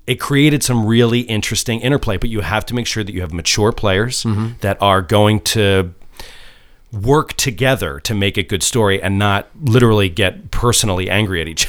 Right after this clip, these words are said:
Speaker 1: <laughs> other
Speaker 2: Yeah, I
Speaker 1: over
Speaker 2: mean, look at Lork and
Speaker 1: fantasy
Speaker 2: Baron.
Speaker 1: racism.
Speaker 2: There's no reason Lork and Baron should be friends. And at first, they really weren't. They're
Speaker 1: Yeah.
Speaker 2: trading insults, trading, uh, jibes with each other. But now, sixty episodes later,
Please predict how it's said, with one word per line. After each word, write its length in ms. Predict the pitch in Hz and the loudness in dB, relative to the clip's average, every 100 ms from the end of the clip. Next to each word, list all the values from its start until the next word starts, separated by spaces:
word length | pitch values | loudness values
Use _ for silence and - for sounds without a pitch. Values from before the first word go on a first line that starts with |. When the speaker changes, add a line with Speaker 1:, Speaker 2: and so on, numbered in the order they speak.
| - | -6
Speaker 1:
<laughs> 60 | |
other 240 | 156 95 87 | -8 -6 0
Speaker 2:
Yeah, 140 | 208 | 0
I 40 | 151 | 2
Speaker 1:
over 100 | 156 | 0
Speaker 2:
mean, 80 | 165 | 2
look 100 | 180 | 0
at 80 | 151 | 2
Lork 240 | 156 160 | 0 0
and 140 | 151 | -2
Speaker 1:
fantasy 420 | 117 123 127 95 110 | 0 0 2 0 -2
Speaker 2:
Baron. 180 | 92 | -4
Speaker 1:
racism. 100 | 85 135 | -4 -4
Speaker 2:
There's 160 | 123 | -2
no 100 | 151 | 2
reason 340 | 180 175 156 135 | 4 4 2 0
Lork 280 | 123 120 127 | 0 0 0
and 140 | 110 | 0
Baron 300 | 110 107 95 | 2 2 0
should 200 | 85 90 | -2 -4
be 80 | 87 | -6
friends. 480 | - 101 69 - - | -4 -6 -6 -10 -6
And 140 | 107 | -6
at 80 | 104 | -2
first, 420 | - 160 143 - | 2 4 2 0
they 140 | 117 | 2
really 260 | 117 123 120 | 4 4 2
weren't. 420 | 104 143 123 69 | 2 0 0 -6
They're 120 | 90 | -6
Speaker 1:
Yeah. 160 | 104 143 | -4 -2
Speaker 2:
trading 340 | 117 123 117 | -2 -4 -2
insults, 500 | 113 127 - 80 73 | -4 -4 -4 -6 -6
trading, 520 | - 110 107 104 101 98 | -6 -2 0 0 -2 -2
uh, 220 | 95 90 | -4 -4
jibes 420 | 80 107 123 - | 0 0 0 -2
with 100 | 87 | -4
each 140 | 82 | -2
other. 240 | 87 71 71 - - | -4 -4 -10 -16 -12
But 160 | 107 85 | -10 -6
now, 360 | 123 135 95 107 | -2 0 0 -2
sixty 340 | - 95 101 | -8 -6 -6
episodes 380 | 87 85 98 85 | -6 -6 -8 -2
later, 340 | 165 156 104 | 0 2 0